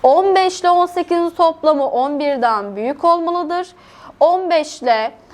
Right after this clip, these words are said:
on sekizin farkının mutlak değeri on birden küçük olmalıdır. Bakalım öyle mi? On beş ile on sekizin toplamı otuz üç santimetredir. On beş ile on sekizin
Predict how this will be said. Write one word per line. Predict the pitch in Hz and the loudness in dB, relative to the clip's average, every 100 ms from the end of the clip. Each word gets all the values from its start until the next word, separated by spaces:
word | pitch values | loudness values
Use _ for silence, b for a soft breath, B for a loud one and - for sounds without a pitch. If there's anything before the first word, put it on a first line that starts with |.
| B - | B 2
on | 330 381 | 2 2
sekizin | - 359 - 254 233 240 | -2 -6 -4 -2 -2 -4
farkının | 240 339 330 330 254 247 | 0 2 2 -2 -8 -6
mutlak | 277 320 339 339 349 | -6 -2 0 0 0
değeri | 302 294 415 453 - | -2 -2 -2 -6 0
on | 302 330 269 | 2 2 -2
birden | 247 240 339 381 359 | -2 2 2 0 -6
küçük | - 330 - | -14 -12 0
olmalıdır. | 247 208 208 240 330 359 - | 0 0 -2 0 0 0 -2
Bakalım | 339 359 285 339 349 | -2 0 -2 -2 -2
öyle | 311 285 214 | -2 -2 -2
mi? | 214 359 B B B | -4 -6 B B B
On | 277 370 381 | 0 0 0
beş | 370 359 - | -4 -6 -2
ile | 294 262 262 B - | 2 2 0 B 0
on | 269 370 | 2 2
sekizin | 359 359 349 339 370 | -4 -6 -4 -4 -4
toplamı | 359 349 349 349 320 320 415 427 | 0 0 0 0 0 2 0 -2
otuz | 233 240 240 226 | -4 -2 -4 -6
üç | 262 | -6
santimetredir. | - 233 330 320 320 320 320 320 294 320 - B B B B B - - - | -2 0 0 0 -2 -4 -2 0 2 0 -2 B B B B B -20 -4 2
On | 349 381 | 4 4
beş | 370 381 - | 2 0 0
ile | 320 302 | 0 2
on | 254 311 | 2 2
sekizin | 359 370 359 320 247 233 254 | 0 -6 -4 -2 0 0 -2